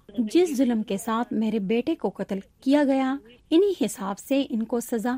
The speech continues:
مل جانی چاہیے تھی۔ انہیں کوئی سزا نہیں ملی۔ ہمارا بیٹا تو مارا گیا، لیکن ہم چاہتے ہیں کہ اور لوگوں کے مشالوں کو بچایا جا سکے۔ میں تو سمجھتی تھی کہ ان لوگوں کو سخت سزا مل جائے گی۔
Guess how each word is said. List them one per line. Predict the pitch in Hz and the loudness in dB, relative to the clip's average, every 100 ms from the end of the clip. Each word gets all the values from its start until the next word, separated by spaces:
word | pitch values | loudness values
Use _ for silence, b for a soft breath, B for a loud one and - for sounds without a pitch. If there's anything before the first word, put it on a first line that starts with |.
| 294 | 0
مل | 277 294 208 | 6 6 6
جانی | 208 196 | 0 -2
چاہیے | 196 190 180 202 196 | -2 -4 -4 -4 -6
تھی۔ | 220 208 - _ _ | -6 -8 -10 _ _
انہیں | 294 294 320 | 8 8 6
کوئی | - 330 339 | 2 2 2
سزا | - 208 226 247 | -2 -2 -2 2
نہیں | 262 262 214 220 | 6 6 6 2
ملی۔ | 214 208 202 277 _ _ - | 2 -2 -6 -10 _ _ -6
ہمارا | - 220 220 196 | 0 0 0 -2
بیٹا | 175 180 180 | -4 -6 -6
تو | - | -6
مارا | 175 180 208 277 269 | -4 -2 0 0 4
گیا، | 294 285 285 b - | 4 2 -2 b -2
لیکن | 294 330 285 | 2 4 4
ہم | 349 381 | 2 0
چاہتے | - 247 226 - 320 302 | -2 -4 -4 -2 -2 2
ہیں | 320 | 2
کہ | 285 277 - | 2 -2 0
اور | 269 302 | 4 4
لوگوں | 269 247 262 311 | 4 2 2 0
کے | 320 208 | -2 -4
مشالوں | 196 - 220 240 285 | -4 -6 -6 -2 -2
کو | 285 226 - | -2 -6 -4
بچایا | 220 240 226 214 | -4 -4 -4 -4
جا | 180 196 196 | -4 -6 -6
سکے۔ | 208 - 196 - _ _ - | -10 -6 -8 -8 _ _ -6
میں | 214 | -4
تو | 202 196 | -4 -8
سمجھتی | - 196 214 - 302 | -6 -6 -6 -2 -2
تھی | 294 294 | 2 2
کہ | 294 - | 2 -4
ان | - 320 302 | 0 4 4
لوگوں | 240 214 | 2 -4
کو | 208 262 | -4 -6
سخت | - - 330 - | -6 -6 -6 -6
سزا | 220 220 | -6 -4
مل | 240 233 254 202 | -4 0 2 0
جائے | 202 208 185 226 | -2 -4 -4 -6
گی۔ | 214 | -6